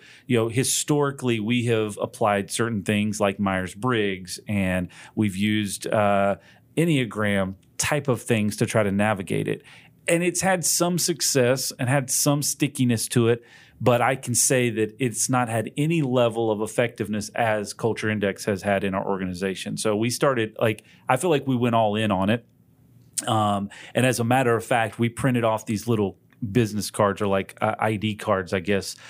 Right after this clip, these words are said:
uh, for each of our team members. And they, a majority of people carry 'em around in their wallets or have them on their desk.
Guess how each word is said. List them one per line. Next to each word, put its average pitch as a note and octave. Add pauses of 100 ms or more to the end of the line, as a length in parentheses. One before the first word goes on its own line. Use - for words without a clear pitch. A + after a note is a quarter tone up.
(200)
uh, G#2
for G#2+
each A2
of G2+
our G2
team D#3
members. G2+
And G#2+
they, G#2 (280)
a A2
majority C#3
of -
people A#2+
carry B2
'em A2
around G#2+
in G2+
their G2
wallets G#2
or F#2+
have G2+
them G2+
on G#2+
their F#2
desk. F#2+